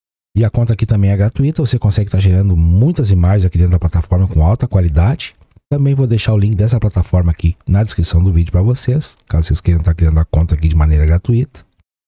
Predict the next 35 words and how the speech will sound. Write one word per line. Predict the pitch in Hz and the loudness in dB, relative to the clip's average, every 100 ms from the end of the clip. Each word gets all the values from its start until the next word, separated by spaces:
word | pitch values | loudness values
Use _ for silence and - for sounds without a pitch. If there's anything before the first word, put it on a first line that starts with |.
| _ _ _ _ _ _ - | _ _ _ _ _ _ -4
Podem | 85 85 | -2 0
utilizar | - 85 82 | 0 0 2
a | 92 | 2
conta | 92 95 | 0 0
do | 123 | 0
Google | 113 101 107 | 0 0 0
também | 107 98 | 0 0
pra | 104 | 0
tá | 101 107 | -2 -2
criando | 98 95 | 0 0
a | 107 | 0
conta | 90 98 | 0 0
de | 104 | 0
vocês. | 120 - 78 73 - - - _ _ _ _ _ _ _ _ _ _ _ _ _ _ _ - | 0 0 -2 -2 -8 -20 -20 _ _ _ _ _ _ _ _ _ _ _ _ _ _ _ -4
Bom, | 104 | -2
passado | 104 - 143 135 | -2 -2 0 0
isso | 160 135 | 0 -2
então, | 139 | -2
pessoal, | 170 165 - 80 73 - _ _ _ _ _ _ _ - | -2 -2 0 0 0 -6 _ _ _ _ _ _ _ -6
e | |
são | 151 165 | -2 0
algumas | 151 113 143 170 | 0 0 0 0
imagens | 156 98 107 123 | 0 2 0 -2
que | - | -4
eu | |
consegui | 101 113 - 90 107 | -2 -2 -2 -2 0
fazer | 104 90 90 | 0 2 2
nessa | 87 82 90 | 2 0 -2
plataforma | 101 92 80 - 87 80 | -2 -2 -2 0 0 0
que | - | -2
eu | 78 | -2
tô | 80 | 0
falando | 76 73 78 | 0 2 2
pra | 78 | 2
vocês, | 73 - 78 92 - - | 0 0 0 0 -4 -14